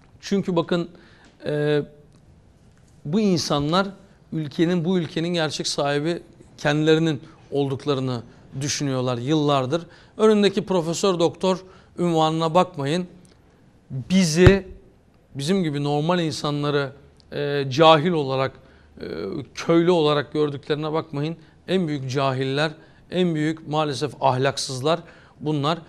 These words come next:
İşte bunlar statükonun, sevgili izleyiciler, oligarkların, e, paralı adamları,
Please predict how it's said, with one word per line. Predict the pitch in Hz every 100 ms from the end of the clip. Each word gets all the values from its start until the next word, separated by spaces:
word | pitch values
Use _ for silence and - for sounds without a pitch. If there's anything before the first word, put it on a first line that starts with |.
| - -
İşte | 135 - 170
bunlar | 147 165 175
statükonun, | - - 160 214 170 151 147 180 - -
sevgili | - 139 135 139 147
izleyiciler, | 123 123 113 113 110 -
oligarkların, | 147 170 156 151 - 139 139 170 196 - - - -
e, | 143 139 139 135 135 135 - - -
paralı | 160 170 165 160
adamları, | 135 139 135 131 123